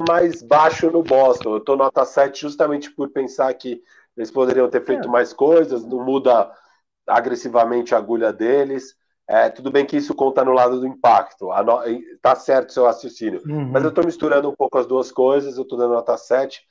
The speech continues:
Speaker 1: E por Orlando, nota cinco, porque eu acho que dificilmente eles pegariam muito mais também. Mas foi pouco. Dava pra ter mais que isso? Dava. É,
Speaker 2: É, dá, se
Speaker 1: beleza.
Speaker 2: é o caso, fa-, faz birra. Fala, "Eu não quero dois se-, second round, não vou."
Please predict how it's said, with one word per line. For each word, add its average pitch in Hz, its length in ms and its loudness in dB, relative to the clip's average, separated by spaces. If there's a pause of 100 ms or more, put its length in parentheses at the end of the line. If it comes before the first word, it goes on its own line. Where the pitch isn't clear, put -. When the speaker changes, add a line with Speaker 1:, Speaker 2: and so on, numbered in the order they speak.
(260)
Speaker 1:
E 226 40 -16
por 208 140 0
Orlando, 196 240 4
nota 175 300 4
cinco, 165 420 -2
porque - 180 -6
eu 160 60 4
acho 147 140 0
que 156 60 -20
dificilmente 143 600 -6
eles 127 100 -10
pegariam 123 380 -2
muito 123 420 -6
mais 110 280 0
também. 147 400 -4 (340)
Mas 339 180 0
foi 359 200 2
pouco. - 460 0
Dava 131 260 2
pra 139 160 -4
ter 139 360 -4
mais 170 280 0
que 160 160 -12
isso? 190 200 -16
Dava. - 380 2 (480)
É, 208 500 4
Speaker 2:
É, 196 40 4 (160)
dá, 302 160 6
se - 80 6
Speaker 1:
beleza. 247 160 4
Speaker 2:
é 254 40 4
o - 120 4
caso, 202 760 0 (240)
fa-, 220 200 0
faz 254 240 0
birra. 175 500 0
Fala, 185 220 -6
"Eu 262 40 -4
não 285 80 -4
quero 240 220 4
dois 180 180 4
se-, 165 220 -4
second 165 320 -2
round, 131 300 2
não 196 120 -6
vou." - 560 -6